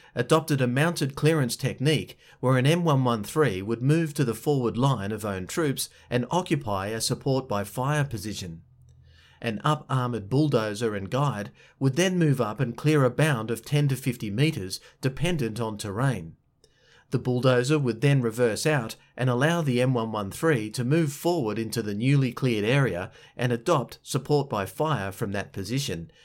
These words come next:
in order to provide security for the next bound. This method was described as leapfrogging. Due to the sniper threat, using dismounted guides was impossible. Instead, guides would use an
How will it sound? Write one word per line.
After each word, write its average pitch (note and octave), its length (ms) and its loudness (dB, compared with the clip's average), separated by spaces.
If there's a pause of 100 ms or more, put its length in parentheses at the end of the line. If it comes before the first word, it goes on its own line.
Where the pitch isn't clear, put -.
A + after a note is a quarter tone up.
(140)
in A2+ 140 0
order C3 240 4
to A2 140 -6
provide G2+ 520 -4
security A2+ 580 -4
for A2 160 -6
the G2+ 100 -2
next F2 300 -10
bound. A2 440 -2 (760)
This C#3 220 2
method G#2 360 -2
was A2+ 140 -2
described A2+ 560 -2
as A#2 140 -4
leapfrogging. G#2+ 760 -2 (880)
Due E3 140 2
to E3 100 0
the A2 140 -4
sniper C3 440 0
threat, - 380 -6 (300)
using C#3+ 380 0
dismounted B2+ 580 0
guides G#2 420 -2
was G#2 160 -8
impossible. F#2+ 720 -6 (480)
Instead, A#2 540 0 (300)
guides D3 340 2
would A#2+ 140 -2
use A#2 240 0
an G#2 140 -4